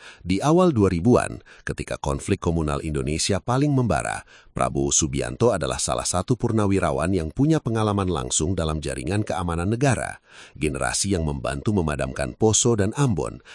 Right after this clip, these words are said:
adalah generasi yang ia kenal. Diam dalam situasi seperti ini, bila dibaca dengan sabar, bisa lebih banyak melindungi daripada satu pernyataan yang tergesa. Yang sedang terungkap dalam kasus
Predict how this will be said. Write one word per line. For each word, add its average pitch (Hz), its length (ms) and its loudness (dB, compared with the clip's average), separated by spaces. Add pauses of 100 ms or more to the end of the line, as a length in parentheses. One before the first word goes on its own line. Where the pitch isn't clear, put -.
(140)
adalah 160 240 4
generasi 104 640 0
yang 65 160 -6
ia 92 320 -2
kenal. 78 480 0 (340)
Diam 80 480 0
dalam 80 240 2
situasi 82 480 -2
seperti 110 460 -2
ini, 69 240 0 (240)
bila 165 320 6
dibaca 120 340 4
dengan 76 300 -2
sabar, 82 480 0 (240)
bisa 151 240 4
lebih 131 240 4
banyak 104 240 2
melindungi 82 560 0
daripada 71 480 -2
satu 78 320 0
pernyataan 101 580 -2
yang 78 220 0
tergesa. 107 640 -2 (340)
Yang 65 320 -4
sedang 98 160 2
terungkap 101 560 -2
dalam 69 240 -2
kasus - 320 0